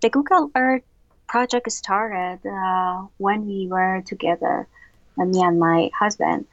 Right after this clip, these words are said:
and, uh, we weren't able to visit each other's country. So as much as we understood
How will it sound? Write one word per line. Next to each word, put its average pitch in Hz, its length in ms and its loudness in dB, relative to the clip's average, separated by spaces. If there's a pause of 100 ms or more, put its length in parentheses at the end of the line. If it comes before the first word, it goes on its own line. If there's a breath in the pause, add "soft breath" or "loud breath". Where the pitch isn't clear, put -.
(360 loud breath)
and, 196 440 0
uh, 185 560 4 (160)
we 240 160 4
weren't 254 500 4
able 190 480 2
to 180 140 -8
visit 175 320 -6
each - 160 -4
other's 175 280 -6
country. - 580 -2
So 196 600 4 (240)
as 240 240 -2
much 311 280 2
as 226 200 -4
we 202 300 -4
understood 196 720 -4